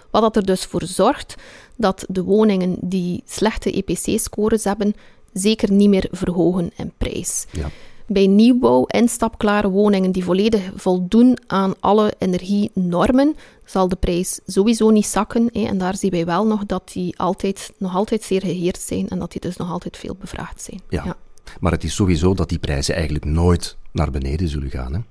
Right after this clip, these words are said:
Speaker 2: Misschien een
Speaker 1: Ik
Speaker 2: heel klein
Speaker 1: verwacht dat
Speaker 2: beetje,
Speaker 1: niet.
Speaker 2: maar het is
Speaker 1: Nee.
Speaker 2: toch niet
Speaker 1: Nee.
Speaker 2: dat je kan zeggen van, "Weet je wat, wacht een jaar of twee en dan ga je
Speaker 1: Nee.
Speaker 2: een goede zaak doen," bijvoorbeeld.
Speaker 1: Nee, nee, dat denk ik echt niet. Om reden, alles wordt duurder. Wij hebben een zeer stabiele vastgoedmarkt, al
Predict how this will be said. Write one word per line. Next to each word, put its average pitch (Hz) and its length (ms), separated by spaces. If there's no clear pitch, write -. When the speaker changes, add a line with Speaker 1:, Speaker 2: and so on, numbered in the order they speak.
Speaker 2:
Misschien 107 240
een 98 60
Speaker 1:
Ik 247 100
Speaker 2:
heel - 100
klein 220 160
Speaker 1:
verwacht 165 420
dat 190 100
Speaker 2:
beetje, 185 140
Speaker 1:
niet. 190 100
Speaker 2:
maar 180 100
het 196 140
is 190 80
Speaker 1:
Nee. 196 80
Speaker 2:
toch 196 140
niet 226 320
Speaker 1:
Nee. 196 340
Speaker 2:
dat - 200
je 104 60
kan 87 200
zeggen 87 220
van, 90 220
"Weet 90 200
je 82 80
wat, 87 320
wacht 82 240
een 87 60
jaar 90 220
of 87 120
twee 92 320
en 87 120
dan 80 100
ga 80 180
je 78 300
Speaker 1:
Nee. 208 200
Speaker 2:
een 87 60
goede 90 200
zaak 80 300
doen," 73 140
bijvoorbeeld. 190 580
Speaker 1:
Nee, 208 80
nee, 202 80
dat 196 120
denk 202 160
ik 190 120
echt - 260
niet. 190 320
Om 196 200
reden, 208 520
alles 220 340
wordt 202 320
duurder. 247 500
Wij 208 120
hebben 208 180
een 180 60
zeer 196 260
stabiele 220 460
vastgoedmarkt, - 920
al 190 280